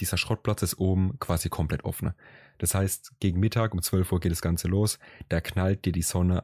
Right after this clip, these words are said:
einfach von oben runter auf den Kopf und du kannst da nichts machen, denn es gibt wirklich bis, bis nachmittags da gar keine Möglichkeit, sich irgendwo in den Schatten zu stellen.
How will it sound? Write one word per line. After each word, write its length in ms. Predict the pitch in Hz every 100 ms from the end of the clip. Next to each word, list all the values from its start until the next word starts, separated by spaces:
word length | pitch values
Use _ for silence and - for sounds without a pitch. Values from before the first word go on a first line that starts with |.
| -
einfach 480 | 92 90 90 90 90
von 240 | - 85 -
oben 320 | 90 85 87
runter 460 | 85 87 87 - -
auf 140 | -
den 140 | 82
Kopf 280 | - 80 -
und 100 | -
du 60 | 87
kannst 240 | 90 -
da 60 | 80
nichts 280 | 98 - -
machen, 280 | 82 92 87 - - - -
denn 220 | 87 87 - _ _ _ _ -
es 140 | -
gibt 180 | 95 -
wirklich 420 | 87 90 - - _ _
bis, 300 | 107 98 -
bis 560 | - 104 98 - - - _
nachmittags 920 | - - 90 90 90 90 - 85 -
da 140 | - 80
gar 300 | - 85 85
keine 240 | 85 82
Möglichkeit, 420 | 80 78 85 80
sich 140 | - 76
irgendwo 180 | 76 78
in 60 |
den 80 | 78
Schatten 260 | - 78 80
zu 140 | 82
stellen. 340 | - 82 82